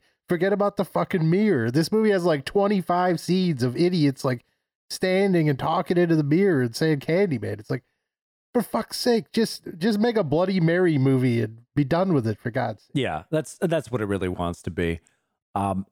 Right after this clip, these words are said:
Speaker 2: I, I guess, and, and again, I'm, I'm, like, grasping here for positive things to say about Candyman Farewell to the Flesh.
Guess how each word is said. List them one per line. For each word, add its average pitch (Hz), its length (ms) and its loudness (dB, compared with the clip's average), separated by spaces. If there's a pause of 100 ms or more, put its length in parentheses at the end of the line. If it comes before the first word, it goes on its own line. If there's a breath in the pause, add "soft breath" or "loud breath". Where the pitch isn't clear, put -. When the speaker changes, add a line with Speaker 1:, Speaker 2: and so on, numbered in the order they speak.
(160)
Speaker 2:
I, 143 100 -4 (300)
I 151 120 -2
guess, 190 540 -2
and, 156 140 -2
and 143 100 -2
again, 143 240 -2
I'm, 135 160 -4
I'm, 131 140 -4
like, 120 400 -4
grasping 123 640 -2
here 95 240 -2
for 95 180 -6
positive 104 500 -4
things 101 340 -6
to 95 100 -10
say 98 420 -4
about 92 400 -4
Candyman 98 460 -4
Farewell 104 360 -2
to - 100 -10
the 90 80 -4
Flesh. 107 360 -4